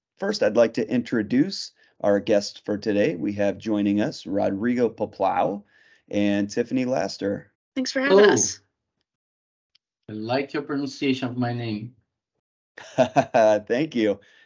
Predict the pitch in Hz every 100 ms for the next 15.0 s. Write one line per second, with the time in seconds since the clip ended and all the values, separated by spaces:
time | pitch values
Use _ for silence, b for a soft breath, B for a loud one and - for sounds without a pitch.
0 | b 104 110 101 110 107 98 117 120 131
1 | 143 139 110 104 104 104 104 98 101 98
2 | 110 110 107 107 110 107 - 110 104 101
3 | 101 104 98 - - _ _ _ _ _
4 | _ _ _ _ _ _ _ _ 110 110
5 | 123 160 170 143 127 117 117 107 - 117
6 | 127 131 123 113 110 120 120 - 117 117
7 | 120 120 117 110 101 113 107 104 117 113
8 | 110 107 113 117 110 104 107 110 107 101
9 | 104 104 107 - _ _ - 143 135 127
10 | 131 110 104 123 120 117 110 110 107 107
11 | - _ _ _ _ - 113 117 120 156
12 | 165 143 131 139 127 127 117 117 123 120
13 | 113 107 117 113 110 98 117 120 101 113
14 | 113 117 110 - 107 113 110 110 110